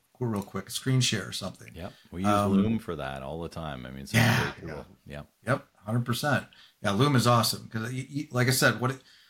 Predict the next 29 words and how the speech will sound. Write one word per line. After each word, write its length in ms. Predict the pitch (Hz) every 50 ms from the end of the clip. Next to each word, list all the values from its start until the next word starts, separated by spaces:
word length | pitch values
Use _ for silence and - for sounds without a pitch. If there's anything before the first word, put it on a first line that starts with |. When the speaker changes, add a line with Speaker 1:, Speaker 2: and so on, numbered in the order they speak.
| _ _ _ _ _ _ _
Speaker 1:
now 120 | - 135 160
I 20 |
have 100 | 175 151
an 80 | 143 139
international 460 | 143 139 139 135 131 123 - 120 101
team. 260 | - - 147 156 156
It 80 | 127 113
really 200 | 117 117 117 110
helps 220 | 117 113 107 -
out 140 | 110 107 107
even 280 | 104 95 101 101 - - _ -
more 520 | 113 113 117 110 107 107 120 127 135 139 135
because 300 | 123 113 110 - 110 85 82
of 40 | 98
Speaker 2:
Yep. 60 | 98
Speaker 1:
that, 320 | 113 110 120 127 135 - - -
uh, 140 | 104 98 98 117 -
to 200 | - 107 104 113 113
make 180 | 110 107 104 104
sure 180 | - - 113 104
nothing's 360 | 101 107 110 - 113 98 98
tra-, 240 | - - 110 117 - -
lost 260 | 98 101 101 - -
in 60 | 101
translation. 680 | - - 113 104 101 - 110 107 117 - - 170 170 - - - - - - - - - _ -
Um, 540 | 110 110 110 113 113 110 107 107 107 123 - _ _ _
but 300 | - 123 - 110 101 101
I 160 | - 107 113
will, 300 | 113 104 104 101 -